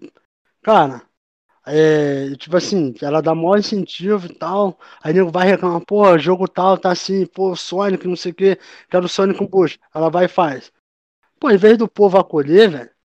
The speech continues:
fica, pô, aquela merda dividida, que é,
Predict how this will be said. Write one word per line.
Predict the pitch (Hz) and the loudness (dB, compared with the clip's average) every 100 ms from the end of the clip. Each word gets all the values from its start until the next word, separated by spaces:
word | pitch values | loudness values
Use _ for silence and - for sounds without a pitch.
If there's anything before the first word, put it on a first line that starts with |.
| _ _ _ _ _ _ | _ _ _ _ _ _
fica, | - 233 269 | -8 -2 -2
pô, | - 262 | -2 -2
aquela | 247 247 247 | 0 0 0
merda | 233 240 233 | 0 0 -2
dividida, | 220 233 208 320 | -2 -4 -4 -6
que | - | -4
é, | 208 | -6